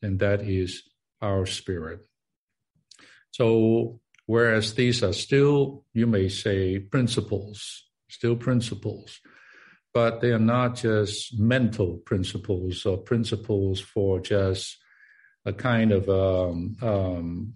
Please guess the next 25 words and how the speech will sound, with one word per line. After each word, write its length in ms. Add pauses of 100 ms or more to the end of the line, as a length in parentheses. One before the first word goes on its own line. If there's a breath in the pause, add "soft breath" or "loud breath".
uh, 320
mental 680
understanding. 1120 (800 soft breath)
They 140
are 100
principles 840
for 340
us 480 (640)
to 240
practice, 840 (160)
to 100
work 280
something 440
out. 420
You 120
know, 180
you, 340
for 240
you 280
to 560 (800 soft breath)
do 160
something, 760
you 140
need 280
to 480